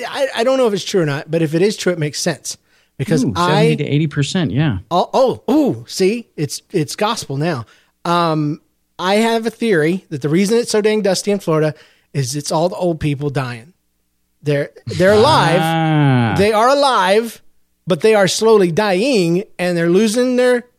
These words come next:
Speaker 1: skin cells at a f-, astronomical rate and sharing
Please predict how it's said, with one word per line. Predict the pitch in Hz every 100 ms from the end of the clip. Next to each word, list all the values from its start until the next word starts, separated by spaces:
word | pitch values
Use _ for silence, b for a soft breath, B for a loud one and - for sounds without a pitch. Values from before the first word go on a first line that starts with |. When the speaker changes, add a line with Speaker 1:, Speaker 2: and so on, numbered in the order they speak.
| -
Speaker 1:
skin | - 240 220
cells | - 170 151 156 -
at | 160
a |
f-, | 139 - _ _ _ -
astronomical | 175 196 - 170 156 190 247 240 247
rate | 190 165 170 - - _ _ _ _ _ -
and | 156 151
sharing | - - 220 226 240 247 247